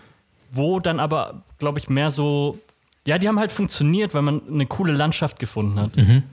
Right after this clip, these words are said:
Speaker 1: Ich weiß nicht, ob die das tatsächlich irgendwo in der, in der Wüste in Nevada aufgenommen haben, aber es, man kriegt tatsächlich so dieses Feeling von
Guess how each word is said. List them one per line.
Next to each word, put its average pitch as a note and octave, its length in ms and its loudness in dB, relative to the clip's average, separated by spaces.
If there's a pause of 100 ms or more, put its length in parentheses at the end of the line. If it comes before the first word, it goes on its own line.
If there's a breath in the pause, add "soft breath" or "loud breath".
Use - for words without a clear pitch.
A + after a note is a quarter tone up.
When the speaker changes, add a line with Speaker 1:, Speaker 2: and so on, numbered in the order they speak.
(100)
Speaker 1:
Ich B2+ 160 -4
weiß F3+ 180 2
nicht, G#3 140 -2
ob F#3 80 -2
die F3+ 80 0
das D#3 100 0
tatsächlich D#3 520 -2
irgendwo E3 340 0
in D3 80 2
der, C3 420 0
in B2 140 2
der A2 120 0
Wüste D#3+ 300 0
in C#3+ 60 0
Nevada D#3+ 640 0
aufgenommen F#3+ 540 -2
haben, F#3+ 340 0 (340 loud breath)
aber B2 140 -2
es, - 160 -2
man C#3 320 -2
kriegt - 300 -6
tatsächlich F3+ 400 -2
so E3 100 -4
dieses C3+ 300 -2
Feeling F3+ 320 -2
von C3 320 -2